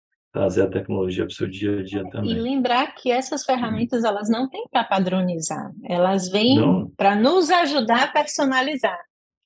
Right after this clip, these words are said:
Speaker 1: É isso aí.
Speaker 2: É, eu
Speaker 1: É a
Speaker 2: acho
Speaker 1: minha
Speaker 2: que é,
Speaker 1: visão também.
Speaker 2: essa é a grande mensagem. Se a gente pensar que essas ferramentas, elas estão chegando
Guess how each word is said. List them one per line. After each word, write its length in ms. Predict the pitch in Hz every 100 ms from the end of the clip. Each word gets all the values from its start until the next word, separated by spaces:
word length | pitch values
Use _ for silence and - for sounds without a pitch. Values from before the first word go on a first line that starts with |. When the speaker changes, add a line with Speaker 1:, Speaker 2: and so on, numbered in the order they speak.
| _ -
Speaker 1:
É 120 | -
isso 280 | 110 110 -
aí. 80 | -
Speaker 2:
É, 280 | 196 190 190 _ _ _ _ _ -
eu 140 | 190
Speaker 1:
É 40 |
a 40 | 190
Speaker 2:
acho 180 | 190 196
Speaker 1:
minha 20 |
Speaker 2:
que 60 |
é, 100 | 226 226
Speaker 1:
visão 140 | -
também. 160 | 233 240
Speaker 2:
essa 200 | - 269
é 140 | 262
a 100 | 254
grande 440 | 240 233 240 240 247
mensagem. 720 | 254 285 262 220 208 202 202
Se 120 | 226
a 80 | 220
gente 280 | 254 269
pensar 640 | - 330 320 - 214 196 -
que 140 | 233
essas 340 | 214 233 226
ferramentas, 720 | - 233 233 226 208 196 190 190
elas 240 | 190 190
estão 260 | 208 - 240
chegando 800 | - 269 220 208 185 170 165